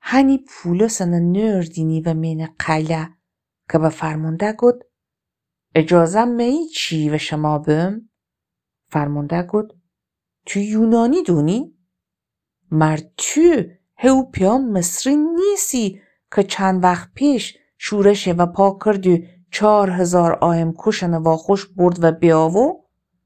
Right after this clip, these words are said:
پولس جوده: «م پیای یهودی اهل ترسوس کلیکیام،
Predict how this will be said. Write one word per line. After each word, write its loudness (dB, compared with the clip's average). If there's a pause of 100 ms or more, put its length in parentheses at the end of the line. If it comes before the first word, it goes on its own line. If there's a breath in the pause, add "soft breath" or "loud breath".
(640)
پولس 2
جوده: 0 (680)
«م 4
پیای 2
یهودی -2 (460)
اهل 4
ترسوس -4
کلیکیام، 0